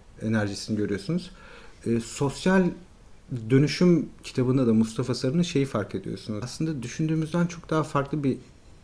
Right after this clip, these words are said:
farklı şekilde işleyen bir sosyal mekanizma var. Ee, benzer şekilde sosyal psikolojide azınlık etkisi diye bir şey vardır. Azınlık etkisi bir zümrenin, bir küçük azınlığın orta vadede veya giderek uzun vadede toplumda dönüşüme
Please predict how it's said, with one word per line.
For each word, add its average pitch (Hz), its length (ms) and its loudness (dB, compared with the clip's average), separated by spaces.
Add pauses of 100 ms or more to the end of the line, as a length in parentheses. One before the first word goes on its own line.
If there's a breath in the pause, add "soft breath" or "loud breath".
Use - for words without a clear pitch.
farklı - 280 -4
şekilde 117 340 -4
işleyen 110 380 -2
bir 101 40 -2
sosyal 101 400 -6
mekanizma 98 500 -6
var. 165 240 -8 (560 loud breath)
Ee, 123 180 0 (140)
benzer 143 540 2
şekilde 175 520 -2
sosyal 196 500 0
psikolojide 147 800 -2
azınlık 135 400 4
etkisi 101 480 -6 (180)
diye 101 180 0
bir 95 40 -8
şey 95 200 -2
vardır. 110 420 -4 (440 loud breath)
Azınlık 143 360 2
etkisi 180 460 -4 (100)
bir 151 180 4
zümrenin, 143 580 2
bir 170 140 4
küçük - 360 -6
azınlığın 135 600 0 (360 loud breath)
orta 131 300 2
vadede 117 400 2
veya 127 200 2
giderek 131 360 0
uzun 147 260 0
vadede 131 340 0
toplumda 147 460 -2
dönüşüme 131 540 2